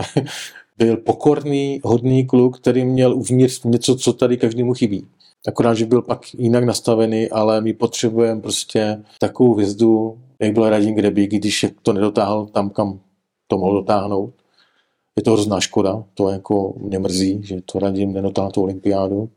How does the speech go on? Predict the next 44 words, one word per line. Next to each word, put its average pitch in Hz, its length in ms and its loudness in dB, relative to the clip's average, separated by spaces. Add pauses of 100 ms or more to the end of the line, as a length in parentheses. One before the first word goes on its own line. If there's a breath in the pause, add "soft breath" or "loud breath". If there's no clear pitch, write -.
(180)
a 98 80 -2
může 104 360 0
ještě 101 480 -4 (220)
to 98 80 -4
zlomit, 101 400 -4
kdyby 101 220 -4
šel 104 180 -2
dva 101 160 -2
závody 98 300 0
s - 80 -6
ve 101 180 -2
štafetě. 110 560 -4 (300 loud breath)
Takže 110 180 2
ty 110 120 0
mi 110 120 2
nám 107 140 0
pomohl 110 260 -2
českému 110 440 -4
triatlonu, 110 540 -2
takže 110 280 2
já 107 180 2
jenom 110 240 0
přeju 107 280 2
všem, 110 340 -2
ať 113 360 -4
to 110 100 0
dotáhneme 107 540 0
na 107 120 0
tu 113 120 2
olympiádu, 107 640 0
ať 107 120 -4
jsme 110 160 -2
tam 110 160 0
vidět, 104 340 0 (120)
ať 101 100 -8
máme 107 360 0
štafety, 107 560 -2
ať 104 100 -2
jsme 107 200 -6
tam 107 300 -2 (320 soft breath)
prostě - 220 -2
opravdu 110 280 2
vidět 107 400 0
a, 107 180 -2